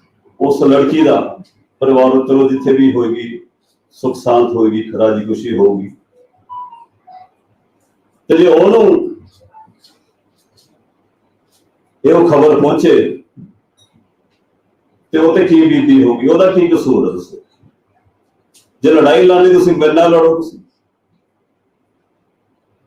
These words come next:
ਮੈਨੂੰ ਸੁਨੇਹਾ ਲਾਓ ਤੁਸੀਂ, ਤੇ ਉਹਦਾ, ਉਹਦਾ ਵਿਚਾਰੀ ਦਾ ਕੀ ਕਸੂਰ ਹੈ ਦੱਸੋ?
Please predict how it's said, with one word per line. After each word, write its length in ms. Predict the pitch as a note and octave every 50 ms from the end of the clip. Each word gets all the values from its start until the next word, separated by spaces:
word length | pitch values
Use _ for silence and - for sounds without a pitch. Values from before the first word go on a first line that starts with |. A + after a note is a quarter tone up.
| _ _ _ _ _ _ _ _ _ _ _ _ _ _ _ _ _ _ _ _ _ _ _ _ _ _ _ _ _ _ _ _ _ _ _ _ _ _ - -
ਮੈਨੂੰ 260 | - D#3+ E3+ F#3+ F#3
ਸੁਨੇਹਾ 320 | F3+ F#3 F3+ F3 E3 E3 E3
ਲਾਓ 240 | E3 D3+ C#3+ D3 D3
ਤੁਸੀਂ, 420 | D3 C#3+ - C#3 C3 C3 C3 B2+ - - - - _ _ _ _ _ _ _ _ _ _ _ _ _ _ _ _ _ _ _ _ _ _ _ _ _ _ _ _ _ _ _ _ _ _ _ _ _ _ _ _ _ _ _ _ _ _ _ _ _ _
ਤੇ 100 | F#3 F3+ F3 B2 A#2+ - - - - - _ -
ਉਹਦਾ, 240 | D#3 F#3+ A3 A#3+ C4
ਉਹਦਾ 340 | A#3 G3+ - - G#3+ A#3 A#3+
ਵਿਚਾਰੀ 360 | A3+ G3+ - F#3+ F3+ F3+ F3
ਦਾ 100 | E3+ E3+
ਕੀ 240 | E3 - D#3+ C#3+ C#3+
ਕਸੂਰ 340 | C#3 - - A#2+ G#2+ - -
ਹੈ 60 | F#2+
ਦੱਸੋ? 200 | G2 - -